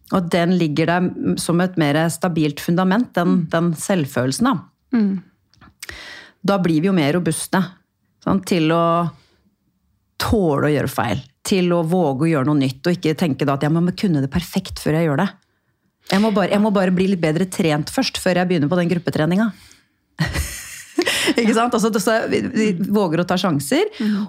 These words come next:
Speaker 1: og at det er lettere å tåle en smell, det å gjøre en feil eller få en trøkk i trynet, og, og,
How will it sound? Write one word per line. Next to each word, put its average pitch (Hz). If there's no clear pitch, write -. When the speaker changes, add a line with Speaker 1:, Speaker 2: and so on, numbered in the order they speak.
Speaker 1:
og 220
at 190
det 208
er 226
lettere 208
å 180
tåle 165
en 147
smell, 262
det 185
å 190
gjøre 180
en 151
feil 208
eller 160
få 156
en 165
trøkk -
i 151
trynet, 170
og, 226
og, 196